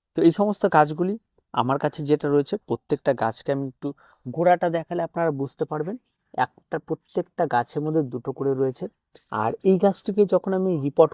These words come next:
করেছিলাম, তখন আপনাদের দেখিয়েছিলাম। এখন বিষয়টা হলো, এই যে গাছগুলি এতগুলো করে চারা এক একটা জায়গায়, এটাকে যদি আমি আবার বের করে প্রত্যেকটা চারাকে যদি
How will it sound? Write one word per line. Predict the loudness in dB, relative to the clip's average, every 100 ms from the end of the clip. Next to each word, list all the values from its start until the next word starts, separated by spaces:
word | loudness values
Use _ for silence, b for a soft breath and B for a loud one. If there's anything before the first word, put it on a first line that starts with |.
| 2
করেছিলাম, | 0 0 -4 -6 -6 -8
তখন | -4 -2 -4
আপনাদের | -4 -2 0 -2
দেখিয়েছিলাম। | -2 -4 -6 -12 -14 _ _ _ _ _ -14
এখন | -4 -2 -2
বিষয়টা | -2 -2 0
হলো, | 0 0 0 2
এই | 4
যে | 4
গাছগুলি | 4 2 2 4 4
এতগুলো | 2 0 4
করে | 2 2
চারা | 2 2 4 2
এক | -2 -10
একটা | -6 -4
জায়গায়, | -4 -4
এটাকে | -2 0 2
যদি | 2
আমি | 2 2
আবার | 2 4 4
বের | 2 2
করে | 0 0 -2
প্রত্যেকটা | -6 0 0 0 -2
চারাকে | 0 0 0 -4
যদি | 0